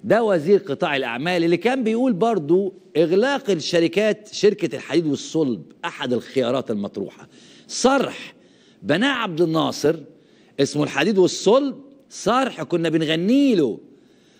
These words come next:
الراجل بيقول لك إغلاقه، إغلاق شركة الحديد والصلب أحد الخيارات المطروحة. إغلاقها. مش مهم العمال اللي فيها، مش مهم إن في أجيال قاعدة تغني لهذا الصرح العظيم، إنما مش مشكلة إحنا نقفل. ليه نقفل؟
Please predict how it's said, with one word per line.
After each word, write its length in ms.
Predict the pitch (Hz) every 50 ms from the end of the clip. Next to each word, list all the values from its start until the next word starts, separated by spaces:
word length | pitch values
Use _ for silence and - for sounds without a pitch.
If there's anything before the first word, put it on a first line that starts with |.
| _ -
الراجل 280 | 110 127 175 185 160 127
بيقول 160 | 123 147 147
لك 160 | 131 110 -
إغلاقه، 640 | 135 123 104 120 135 139 131 123 - 117 110 104 - - - _ _ _ _ _ -
إغلاق 440 | 156 160 156 202 240 240 196 - -
شركة 340 | - - 180 170 143 - 131 117
الحديد 220 | 123 104 120 151 147
والصلب 460 | 139 - - - 160 160 135 107 107
أحد 240 | 135 135 - 127 123
الخيارات 500 | 123 - - - 107 117 123 127 - 107
المطروحة. 520 | 95 95 92 90 - 98 92 80 - - -
إغلاقها. 680 | 175 175 160 180 226 269 233 - - 151 143 117 - - - _ - _ _ _ _ - - - - - -
مش 220 | 165 202 190 -
مهم 420 | 220 240 233 269 320 339 320 262 233
العمال 380 | 196 175 175 180 190 214 202
اللي 160 | 185 175 160
فيها، 460 | - 151 196 214 160 107 101 90 80 - - _ _ - - - - _ _ - -
مش 180 | 170 170 -
مهم 300 | 196 220 269 311 320 311
إن 180 | 277 254 226 196
في 200 | 180 262 254 240
أجيال 320 | 220 175 202 240 254 233
قاعدة 240 | 220 220 220 220 214
تغني 500 | 190 - - 175 156 208 233 220 202 196 175
لهذا 340 | 160 156 180 196 170 156
الصرح 400 | 147 - - - 190 175 139 -
العظيم، 640 | 131 127 117 120 113 110 143 143 131 117 92 85 85 -
إنما 360 | - 214 - 269 285 277 277 262
مش 180 | 254 - -
مشكلة 420 | 196 175 - - - 202 185 160 127
إحنا 200 | 110 135 139 143
نقفل. 360 | 156 202 185 135 - 127 123
ليه 120 | 139 202 240
نقفل؟ 500 | 233 226 175 151 - 147 147 139 120